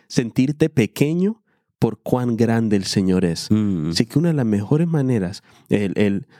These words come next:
Speaker 1: Juan el Bautista decía, eh, "Tengo que menguar para que Él crezca más". O sea, al volverme a alguien que se sacrifica a sí mismo por los demás, me vuelvo pequeñito, expuesto a mis debilidades, las cuales Dios usa para manifestar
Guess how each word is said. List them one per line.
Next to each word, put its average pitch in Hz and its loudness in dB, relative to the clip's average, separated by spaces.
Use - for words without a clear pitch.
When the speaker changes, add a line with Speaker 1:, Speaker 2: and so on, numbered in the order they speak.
Speaker 1:
Juan 127 0
el 123 -4
Bautista 117 0
decía, 110 0
eh, - 0
"Tengo 131 -2
que 139 0
menguar 123 0
para 98 0
que 95 2
Él 104 -2
crezca - 0
más". 104 -2
O - -8
sea, 104 0
al 107 2
volverme 123 2
a 160 2
alguien 131 2
que - -4
se 98 0
sacrifica 104 0
a 170 4
sí - 0
mismo 123 0
por 95 0
los 92 2
demás, 98 0
me 104 4
vuelvo 110 2
pequeñito, 101 0
expuesto - 0
a 107 -4
mis 110 0
debilidades, 101 2
las 101 0
cuales 143 -2
Dios 113 0
usa 143 0
para 101 0
manifestar 92 0